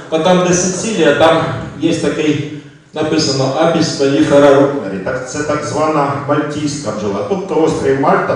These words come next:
має свою расу бджіл. Велика Україна, яка є найбільший виробник меду в Європі, своїх рас бджіл немає. Ну, це результат того, що наша наука, ну, ізольована від європейської, розвивалася, наші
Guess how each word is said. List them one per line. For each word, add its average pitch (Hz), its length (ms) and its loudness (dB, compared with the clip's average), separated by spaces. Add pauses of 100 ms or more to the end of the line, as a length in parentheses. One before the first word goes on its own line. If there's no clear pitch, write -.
має 147 220 4
свою 123 320 -2
расу 113 360 0
бджіл. 92 280 -8 (320)
Велика 151 420 2
Україна, 151 560 2
яка 131 460 4
є 131 80 2 (420)
найбільший 131 540 -2
виробник 127 460 -2
меду 131 220 -2
в 127 120 -2
Європі, 139 580 0
своїх 143 580 0
рас 139 200 4
бджіл 127 420 -6
немає. - 280 -4 (420)
Ну, 220 60 -4
це 208 180 6
результат 185 680 8
того, 175 200 4
що 165 120 2
наша 160 400 0
наука, 143 640 2 (1600)
ну, 175 300 -2
ізольована 147 540 0 (100)
від 135 140 -6
європейської, 147 760 2
розвивалася, 139 1080 2
наші 143 240 0